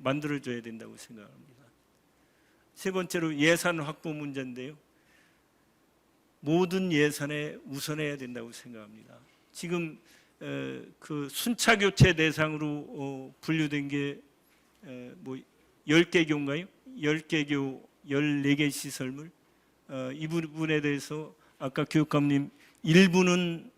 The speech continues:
어, 교체를 선제적으로 이렇게 했다고 그러는데, 나머지 부분에 대해서도 즉시 교체될 수 있도록 예산 확보 방안을 좀 마련해 주시기 바랍니다.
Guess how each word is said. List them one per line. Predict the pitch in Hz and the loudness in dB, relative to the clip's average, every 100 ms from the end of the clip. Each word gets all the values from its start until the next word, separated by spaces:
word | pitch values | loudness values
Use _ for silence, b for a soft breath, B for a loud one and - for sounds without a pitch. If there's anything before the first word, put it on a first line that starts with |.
| _ _ - | _ _ -10
어, | 143 135 127 127 127 190 - | -6 -6 -8 -10 -14 -18 -2
교체를 | - 165 170 156 147 | 0 2 2 2 -2
선제적으로 | - 196 196 180 165 139 | -4 -2 2 2 2 -2
이렇게 | 131 135 - 139 127 180 | -4 -6 -6 -4 -4 -8
했다고 | 160 185 160 | -8 -4 -4
그러는데, | 147 123 117 139 104 _ b b b - | -4 -6 -8 -10 -10 _ b b b -4
나머지 | 120 147 147 151 156 147 | -2 0 0 -2 -6 -6
부분에 | 135 139 147 147 | -4 0 4 4
대해서도 | 135 123 113 123 110 143 107 _ _ b b b b _ | 4 0 -2 -8 -10 -12 -12 _ _ b b b b _
즉시 | - 156 - 165 | -6 -4 -2 0
교체될 | - 143 - 151 147 | 0 0 2 2 2
수 | 131 135 | 0 -8
있도록 | 120 - 127 131 _ b b - | -10 -8 -10 -10 _ b b -4
예산 | 131 139 - 143 131 - | 0 0 -2 -6 -8 -12
확보 | - _ 196 175 | -18 _ -10 -10
방안을 | - 131 135 127 123 131 | -4 -4 -2 -6 -8 -8
좀 | 127 131 - _ b b _ | -8 -8 -12 _ b b _
마련해 | 123 123 139 131 | 0 2 4 2
주시기 | 117 110 117 | -2 -8 -10
바랍니다. | 110 113 110 98 95 | -12 -12 -16 -18 -20